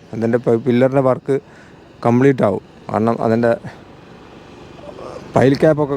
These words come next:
കംപ്ലീറ്റ് കോൺക്രീറ്റ് ചെയ്ത് കഴിഞ്ഞ കാഴ്ചയാണ് നമുക്ക് കാണാൻ സാധിക്കുന്നത്. ഒന്ന് രണ്ട് മാസം കൊണ്ട്, ഒരു മാസം കൊണ്ട് എന്തായാലും കംപ്ലീറ്റ് ആകും. അത് കഴിഞ്ഞിട്ട് ഇതിൻ്റെ മുകളിൽ ഗർഡർ ലോഞ്ച് ചെയ്യാനുള്ള വർക്കാണ് പിന്നെ ഉണ്ടാവുക. അപ്പോൾ ഇതാണ് നമ്മുടെ കോരപ്പുഴ പാലത്തിൻ്റെ മുകളിൽ ഏറ്റവും പുതിയ അപ്ഡേഷൻ. അപ്പോൾ നമ്മുടെ ചാനൽ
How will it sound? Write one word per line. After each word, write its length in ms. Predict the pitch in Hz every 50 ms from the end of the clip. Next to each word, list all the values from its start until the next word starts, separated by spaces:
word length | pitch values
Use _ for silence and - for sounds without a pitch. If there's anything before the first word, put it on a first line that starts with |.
| 139
കംപ്ലീറ്റ് 340 | 143 135 135 143 143 143 151 135 135
കോൺക്രീറ്റ് 380 | 135 131 131 135 139 131 127 120 -
ചെയ്ത് 160 | 135 123 123 120 117
കഴിഞ്ഞ 220 | 113 113 113 117 117 107
കാഴ്ചയാണ് 340 | 110 107 101 - 120 120 117
നമുക്ക് 180 | 117 120 107 113
കാണാൻ 160 | 110 110 107 95
സാധിക്കുന്നത്. 380 | 110 101 101 95 104 110 113 147 160 - - - - - - - - - - - -
ഒന്ന് 120 | 113 120 120 123
രണ്ട് 140 | 127 131 131 131
മാസം 200 | 127 117 135 135 135
കൊണ്ട്, 160 | 135 131 131 147 165 - - - - 135
ഒരു 100 | 123 143 143
മാസം 200 | 139 139 127 156 156
കൊണ്ട് 140 | 151 151 147
എന്തായാലും 240 | 139 147 147 143 135
കംപ്ലീറ്റ് 300 | 135 135 139 139 123 139
ആകും. 100 | 143 143 131 123
അത് 80 | 131 131
കഴിഞ്ഞിട്ട് 340 | 135 135 135 135 147 139 143 139 117
ഇതിൻ്റെ 200 | 120 127 131 131 127
മുകളിൽ 260 | 127 120 131 131 131 123 113
ഗർഡർ 360 | 117 117 120 123 127 123 147 143 135 127
ലോഞ്ച് 240 | 120 117 120 113 117
ചെയ്യാനുള്ള 320 | 123 117 113 117 110 113 107
വർക്കാണ് 400 | 101 98 - - 113 104 208 185 - - - - - - - - - - - - -
പിന്നെ 160 | 117 107 117 107
ഉണ്ടാവുക. 220 | 107 110 107 104 110 123 - - - - - -
അപ്പോൾ 140 | - - 123 107
ഇതാണ് 200 | 131 131 139 139 135
നമ്മുടെ 180 | 135 135 135 - -
കോരപ്പുഴ 340 | 123 127 131 127 - 139 135 131 -
പാലത്തിൻ്റെ 360 | 117 117 120 117 123 127 120 113
മുകളിൽ 240 | 113 113 117 113 107 107 107
ഏറ്റവും 320 | - - 120 120 123 127 - - - -
പുതിയ 340 | - 104 - 131 127 117 110
അപ്ഡേഷൻ. 340 | 104 95 101 95 - 143 - - - - - - - -
അപ്പോൾ 120 | - 123 123
നമ്മുടെ 180 | 127 131 135 131 -
ചാനൽ 300 | 143 127 131 139 147 151